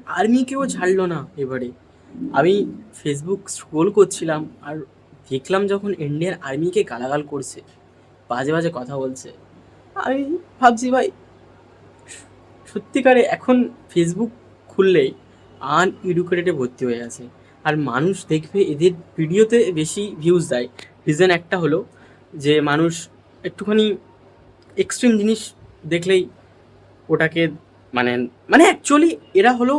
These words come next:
সোশ্যাল মিডিয়ার অ্যালগোরিন-, অ্যালগোরিদমটা জেনে গেছে যে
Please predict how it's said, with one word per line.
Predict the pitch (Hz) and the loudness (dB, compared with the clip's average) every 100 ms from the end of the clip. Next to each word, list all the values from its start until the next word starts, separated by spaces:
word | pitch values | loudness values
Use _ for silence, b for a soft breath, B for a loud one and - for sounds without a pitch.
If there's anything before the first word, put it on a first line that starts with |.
| 285 | 0
সোশ্যাল | 196 - 233 233 | -2 2 0 2
মিডিয়ার | 220 233 277 349 B B B | 0 2 2 0 B B B
অ্যালগোরিন-, | 151 156 175 202 214 214 - - | 0 2 2 2 0 -2 -4 0
অ্যালগোরিদমটা | 139 147 165 180 208 214 220 | 2 2 2 2 0 -2 -6
জেনে | 143 131 123 | -4 -4 -2
গেছে | 127 | -4
যে | 147 | -8